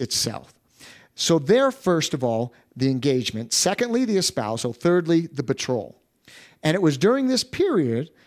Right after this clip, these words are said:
that Joseph and Mary were espoused. They were committed to one another without the physical relationship. So now we have a very difficult problem developed when Mary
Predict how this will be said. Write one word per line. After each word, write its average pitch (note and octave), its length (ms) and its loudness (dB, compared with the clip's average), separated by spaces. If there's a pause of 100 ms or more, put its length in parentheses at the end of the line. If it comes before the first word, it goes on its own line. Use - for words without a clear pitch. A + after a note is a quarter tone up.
(160)
that D3 240 0
Joseph D#3+ 480 0
and F#3+ 160 -4
Mary B2+ 480 0
were B2+ 180 0
espoused. B2+ 720 -4 (100)
They B2 140 -2
were A#2 100 -4
committed D3 540 -2
to - 120 -8
one F#3 160 -4
another F3+ 420 -2 (720)
without D#3+ 600 0
the - 80 -4
physical D#3 460 -2
relationship. C3+ 840 -4 (500)
So - 200 -4
now B2 280 -2
we G#3+ 140 -2
have C3 280 -2
a C#3 80 -8
very C3 320 0
difficult C3 480 -6
problem A#2 500 -6
developed A#2 640 -4 (320)
when A2 200 -6
Mary A#2 460 -4